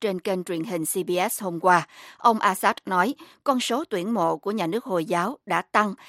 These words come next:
kể từ khi các cuộc không kích bắt đầu hồi tháng chín. Vẫn theo nhà lãnh đạo Syria,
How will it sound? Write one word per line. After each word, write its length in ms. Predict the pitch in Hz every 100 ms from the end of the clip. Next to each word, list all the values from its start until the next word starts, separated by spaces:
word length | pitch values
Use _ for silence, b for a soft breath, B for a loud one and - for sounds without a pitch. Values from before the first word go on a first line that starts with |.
| B -
kể 120 | 247
từ 160 | 220 185
khi 160 | 233
các 200 | 226 311
cuộc 160 | 208 175
không 200 | 233 202
kích 220 | 277 285
bắt 180 | 254 -
đầu 240 | 185 170
hồi 220 | 170 165 160
tháng 120 | 180
chín. 300 | 185 175 214 - _ _ _ _ _ _ _
Vẫn 180 | 254 294
theo 200 | 302 254
nhà 160 | 220
lãnh 160 | 175 220
đạo 200 | 190 165
Syria, 540 | - 208 190 190 185